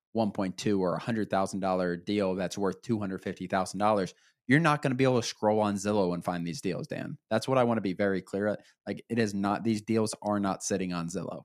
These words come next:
period. Um, where they are is people are trying to liquidate assets right now. Um, there are people who need money in this country, and when they get offers via mail, via texting, whatever it is, via cold calling,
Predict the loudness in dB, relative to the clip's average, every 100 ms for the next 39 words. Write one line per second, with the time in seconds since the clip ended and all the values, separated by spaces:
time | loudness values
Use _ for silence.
0 | _ -2 -2 -2 -8 -12 _ _ _ -2
1 | 0 0 -2 -4 -4 0 0 0 0 4
2 | 4 4 2 0 -2 -4 -6 -4 0 2
3 | 0 0 -2 0 0 -2 -4 -2 -4 -2
4 | -2 0 -2 -2 0 0 -2 -2 -2 -2
5 | -2 -2 -4 -4 -4 -4 -8 _ _ -4
6 | -2 0 -2 -2 -2 -2 -2 -2 -2 -2
7 | -2 0 0 0 0 -2 -4 -6 -4 -2
8 | 0 0 0 0 -2 -2 -2 -2 0 0
9 | -2 -8 _ -2 0 2 2 0 0 -2
10 | -2 -2 -2 -4 -4 -6 -4 -2 -2 0
11 | 0 2 0 -2 -4 -4 -2 -2 -2 -2
12 | -4 -2 -6